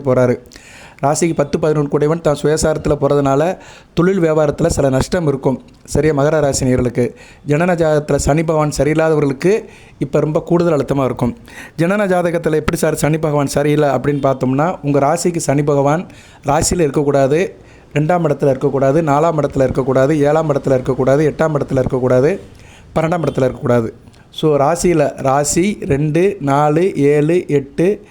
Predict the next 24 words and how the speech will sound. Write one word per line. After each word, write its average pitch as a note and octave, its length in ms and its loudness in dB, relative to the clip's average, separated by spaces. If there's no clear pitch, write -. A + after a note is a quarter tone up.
பன்னெண்டு D3 420 0
இந்த D#3+ 160 0
ஆறு E3+ 420 0
இடத்துல F3 240 0
சனி E3 280 0
பகவான் D3+ 360 0
இல்லாம E3 320 0
பிறக்கிறவங்களுக்கு C#3 640 0
ஏழரை F#3 240 2
சனி E3+ 240 0
அந்த D3 140 0
அளவுக்கு D3+ 180 0
பெருசா C#3+ 280 0
பாதிக்காது. C3 420 0
உங்க D#3 160 0
ஜாதக F#3+ 360 0
புக்கள் E3+ 280 0
இதெல்லாம் E3+ 260 0
நீங்க D3 80 -2
பார்க்கணும். D3 540 -2
ஏன்னா D#3+ 200 0
இன்னும் E3 180 0
அடுத்து E3+ 200 -2
வருகின்ற F3 640 0